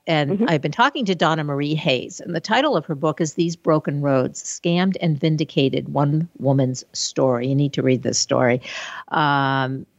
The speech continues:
Speaker 1: even if you've been listening to the show today, there's much more to the story in the book. So,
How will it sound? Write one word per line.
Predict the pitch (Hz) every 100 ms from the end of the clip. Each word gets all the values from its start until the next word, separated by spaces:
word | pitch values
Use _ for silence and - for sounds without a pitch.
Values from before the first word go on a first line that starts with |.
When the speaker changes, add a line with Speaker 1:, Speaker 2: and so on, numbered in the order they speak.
| _
Speaker 1:
even | 165 165 151
if | 143 151
you've | 147
been | 139
listening | 139 139 151 139
to | 147
the | 147
show | - 139 135
today, | 156 135 123
there's | 123 135 -
much | 147 139 -
more | 151 135
to | -
the | 139
story | 131 - 139 131 139
in | 165 143 139
the |
book. | 135 202 151 - -
So, | - 202 151